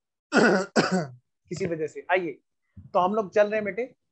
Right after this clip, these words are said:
मैथमेटिक्स की छोटी सी equation solve करते हैं। बेटे देखो question क्या कहता है, x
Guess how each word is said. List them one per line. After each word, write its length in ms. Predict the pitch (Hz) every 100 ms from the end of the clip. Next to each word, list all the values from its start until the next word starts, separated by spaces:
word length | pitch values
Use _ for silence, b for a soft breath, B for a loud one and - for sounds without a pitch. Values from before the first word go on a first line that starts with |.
| _ _ _ 170
मैथमेटिक्स 520 | 175 175 208 208 190
की 100 | 220
छोटी 360 | - 214 233 208
सी 80 |
equation 360 | 220 - 185 190
solve 220 | 180 175
करते 320 | 151 139 -
हैं। 60 | - - - - - - _ _ _ _
बेटे 260 | 165 185 247 254 - _ _ _ _ _ _ _
देखो 200 | 175 202 240
question 320 | 220 180 220
क्या 140 | 208
कहता 280 | 160 143 127
है, 120 | 123 _ _ _ _ - _ _ _ _ -
x 380 | 247 262 -